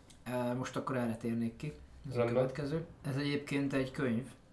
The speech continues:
Speaker 1: Preston B. Nichols és Peter Moon könyve, és állítólag erre épül a Stranger Things.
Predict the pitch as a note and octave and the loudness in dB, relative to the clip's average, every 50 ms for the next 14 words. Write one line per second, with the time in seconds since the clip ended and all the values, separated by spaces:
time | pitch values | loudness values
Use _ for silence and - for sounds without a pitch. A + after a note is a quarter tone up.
0 | - - - - D#3 D#3+ - - - D3 C#3 C3+ C3 B2+ B2 B2+ B2+ B2 - C3+ | -20 -16 -6 -2 0 0 0 0 0 2 2 4 4 2 2 2 0 -2 -2 -2
1 | B2+ A#2+ B2+ A#2+ - - C#3+ C#3 - A#2+ A#2+ A#2 A#2 A#2 A#2 A#2 B2 A2+ A#2 A#2+ | 0 0 0 -2 -4 -4 -6 -2 0 0 0 2 2 0 0 -2 -2 -4 -4 -2
2 | C#3+ D3 C#3 B2+ - D3 C#3 C#3 C#3 C3+ C3+ C#3 C3+ C3+ C3+ C3 C3 C3 B2+ B2 | -2 -4 -4 -2 -2 0 0 2 2 0 0 0 0 0 2 2 2 2 2 2
3 | A#2+ A#2 A2 A2 A2 A2 - - A2+ A2 A2+ - - A#2+ A2+ A2 G2+ G2+ G#2+ - | 2 2 2 2 0 -2 -2 -4 -6 -6 -4 -4 -4 -4 -4 -4 -4 -6 -8 -10
4 | - A#2 A#2 A2+ | -10 -10 -10 -10